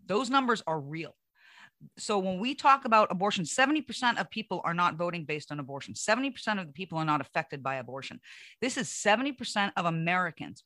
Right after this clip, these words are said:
are looking for additional work to enhance their house budget so they can survive. This is not something to poo-poo.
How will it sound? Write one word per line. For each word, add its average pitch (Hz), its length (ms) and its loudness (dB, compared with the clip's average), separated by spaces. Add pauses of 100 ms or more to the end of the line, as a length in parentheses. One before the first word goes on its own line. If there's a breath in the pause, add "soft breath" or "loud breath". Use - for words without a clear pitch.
are 160 140 -2
looking 196 360 -6
for 196 220 -4
additional 185 640 -4
work 156 320 -4 (240)
to 180 260 -6 (720 soft breath)
enhance 185 500 -2
their 165 120 0
house 175 340 -2 (120)
budget 160 340 -2
so 160 140 -8
they 147 160 -8
can 151 120 -10
survive. 127 460 -6 (140)
This 185 160 -4
is 190 100 0
not 233 300 6
something 214 320 0
to 170 80 -4
poo-poo. 165 400 -8